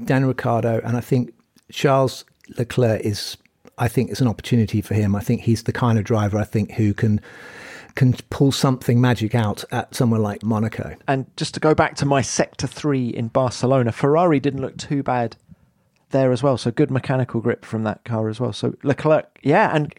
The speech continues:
Speaker 2: can you imagine if Leclerc put it on the front row and then he just hold everybody up?
Speaker 1: Yeah.
Speaker 2: You can't get past.
Speaker 1: You need a nimble car. I mean, you talk about good mechanical grip. I mean, I just talked about them going down the pit lane. You know, once they're going above sort of sixty, seventy miles an hour, the, the aero is,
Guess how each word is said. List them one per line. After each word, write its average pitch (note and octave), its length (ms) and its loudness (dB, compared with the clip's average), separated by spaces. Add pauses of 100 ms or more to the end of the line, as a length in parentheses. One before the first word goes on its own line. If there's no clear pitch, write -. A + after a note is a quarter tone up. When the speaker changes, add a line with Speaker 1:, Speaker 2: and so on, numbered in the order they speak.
Speaker 2:
can F3+ 100 -6
you G#3 80 4
imagine A3 340 -2
if D3+ 160 -2
Leclerc D3+ 380 0
put C3+ 120 0
it C3+ 80 2
on C3+ 120 -2
the C#3 100 0
front D3 240 0
row D#3+ 180 2
and A#2 100 0
then C3 100 0
he C3+ 80 2
just - 260 -4
hold F#3 260 4
everybody C#3+ 440 4
up? A#2+ 80 6
Speaker 1:
Yeah. A#2+ 140 2
Speaker 2:
You - 60 0
can't E3+ 260 2
get C#3+ 180 0
past. A#2+ 580 -2 (280)
Speaker 1:
You D3 120 6
need F#3 160 6
a F3 60 6
nimble D#3 420 6
car. C3 320 2
I A2+ 40 4
mean, C#3 140 4
you D3 60 4
talk - 260 0
about - 580 -2
good B2+ 200 6
mechanical A2+ 520 0
grip. A#2 380 0
I A#2 40 -4
mean, A#2+ 340 2
I B2 60 -6
just C3+ 200 0
talked C3+ 180 2
about - 160 -2
them G#2 100 -4
going A2+ 240 2
down A2+ 180 0
the G#2 60 -2
pit - 260 -2
lane. F#2 140 -4
You G2 80 -2
know, G2 120 -4 (280)
once E3 300 2
they're B2+ 180 4
going A#2+ 320 4
above A2 360 0 (440)
sort - 240 -2
of - 220 -6
sixty, - 360 -2
seventy A2 320 2
miles G2+ 280 0
an A2 60 2
hour, G2+ 200 -2
the, B2 260 2
the A#2+ 220 4
aero B2 380 4
is, - 360 -4